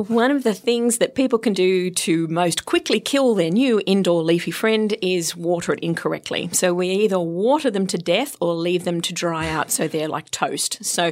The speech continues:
it's, it doesn't have to be that way, but you need to work out what your particular plant likes. So, for example, maidenhair ferns are very intolerant of being dry for a microsecond. So, uh, I plant my maidenhair ferns in a self-watering pot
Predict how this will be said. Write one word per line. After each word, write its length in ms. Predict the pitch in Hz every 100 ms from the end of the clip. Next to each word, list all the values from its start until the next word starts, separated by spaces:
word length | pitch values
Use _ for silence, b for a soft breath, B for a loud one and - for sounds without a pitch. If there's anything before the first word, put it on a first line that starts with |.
| B B 269 B
it's, 320 | - 180 - -
it 80 | 196
doesn't 260 | 240 285
have 200 | 233 220
to 80 | 220
be 220 | 170 190
that 160 | 170 -
way, 180 | 160 160
but 180 | 160 -
you 120 | 170
need 420 | 175 190 214 196
to 120 | - 180
work 340 | 165 170 -
out 320 | 160 160 -
what 280 | 156 160 -
your 180 | 160 156
particular 460 | 180 - 165 156
plant 320 | 156 - 156 -
likes. 340 | 147 - -
So, 100 | - 180
for 80 | -
example, 540 | 208 208 196 190 180 B B B -
maidenhair 580 | 180 214 247 214 202
ferns 540 | 190 - 170 208 277 - -
are 80 |
very 440 | 151 160 170 196 -
intolerant 680 | 190 196 - 247 202 262 262
of 120 | 160 156
being 420 | 170 165 156 135
dry 440 | - 170 165 160
for 240 | 170 - - -
a 80 | 165
microsecond. 1040 | 165 165 165 - 147 151 131 - 156 - B B B B
So, 580 | - - 156 156 156 156
uh, 360 | - 151 147 -
I 180 | 175
plant 560 | 190 - 190 175 147 -
my 360 | 156 160 175 160
maidenhair 500 | 165 165 160 160 156
ferns 380 | - 160 156
in 100 | 170
a 60 | 165
self-watering 680 | - 202 - 214 - 190 175
pot 300 | - -